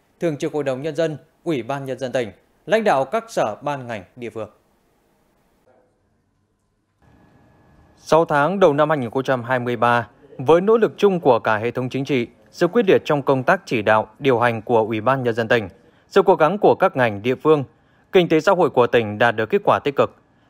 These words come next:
Tăng trưởng kinh tế G D P ước đạt bốn phẩy sáu mươi lăm phần trăm, khu vực nông lâm nghiệp và thủy sản duy trì phát triển khá, giá trị sản xuất công nghiệp đạt bốn mươi phần trăm kế hoạch. Tổng mức bán lẻ hàng hóa và doanh thu dịch vụ tăng hai mươi ba phẩy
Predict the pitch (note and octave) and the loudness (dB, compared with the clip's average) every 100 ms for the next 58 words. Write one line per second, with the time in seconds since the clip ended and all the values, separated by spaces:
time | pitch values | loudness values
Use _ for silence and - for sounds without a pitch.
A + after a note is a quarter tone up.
0 | - A3 G#3 D3+ B2+ F#3+ F3 F3+ E3 F3 | -2 -2 2 0 0 0 0 0 0 0
1 | E3 D#3 E3 D3+ - _ G#3+ A3+ C#3+ A#2+ | -2 0 0 0 -4 _ 2 2 2 0
2 | - C3+ F3+ D3+ G#2 - C#3 D3 B2 A2+ | -2 -4 0 0 0 -2 -2 0 0 0
3 | B2 B2+ A#2+ _ _ _ _ B3 F#3 C#3 | 0 -2 -2 _ _ _ _ 2 4 2
4 | F3+ F#3+ F#3 F3 C#3 A2 G#2+ G#2+ A2+ G#2 | 0 0 0 0 0 0 0 0 -2 -2
5 | A#2+ G2+ E2+ - D3+ C#3+ C3+ G#2+ D#3+ C#3 | -2 -2 -8 -8 -6 -4 -4 -2 -2 -4
6 | G#2 A2 G#2+ F3+ _ _ _ _ - G3 | -6 -2 -2 -2 _ _ _ _ 0 0
7 | A3 F#3 C3+ C3+ A#2+ G#3 E3+ B2+ G#2 - | 2 -2 0 0 0 0 0 2 0 -2
8 | - A#2+ - C3+ F3 D#3+ G2+ A2+ G#2+ A2+ | -2 -2 0 -2 0 -2 -2 -4 -4 -2
9 | A2+ - _ _ _ _ _ _ F3 C3+ | -2 -4 _ _ _ _ _ _ 0 2
10 | G#3 F3 F#3 F3 A#2 B2+ B2 C#3+ F3+ D3+ | 0 0 0 0 -2 -4 0 0 2 0
11 | A#2 C#3+ D#3 D#3 C#3 A#2+ G2+ A#2 A#2 _ | 0 -4 -6 -4 -4 -6 -2 -2 -2 _
12 | _ F3+ F3 D#3 F3 D#3 C#3+ C#3 B2+ G#2+ | _ -2 -2 0 -2 0 0 0 0 -4